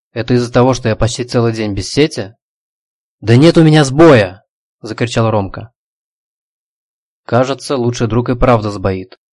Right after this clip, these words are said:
Надо прощаться. Данила решил, что завтра обновит приложение через сеть. «Я тебя понял, Ромка. Спасибо и до скорого». «Подожди, Данила, ты не...»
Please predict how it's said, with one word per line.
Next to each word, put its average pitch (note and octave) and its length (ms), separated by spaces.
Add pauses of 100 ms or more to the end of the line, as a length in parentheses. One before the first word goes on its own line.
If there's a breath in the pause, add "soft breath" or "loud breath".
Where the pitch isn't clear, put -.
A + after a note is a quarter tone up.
(260)
Надо A2+ 260
прощаться. A#2 720 (840)
Данила C#3 340
решил, B2 320
что - 180
завтра A#2+ 320
обновит G#2+ 400
приложение G#2+ 540
через G#2+ 340
сеть. - 300 (1800)
«Я A#2+ 160
тебя B2+ 240
понял, A#2+ 400
Ромка. G2 420 (140)
Спасибо C3+ 560
и - 20
до B2 140
скорого». G2+ 500 (880)
«Подожди, C#3+ 400
Данила, D#3 380
ты D#3 160
не...» D#3+ 220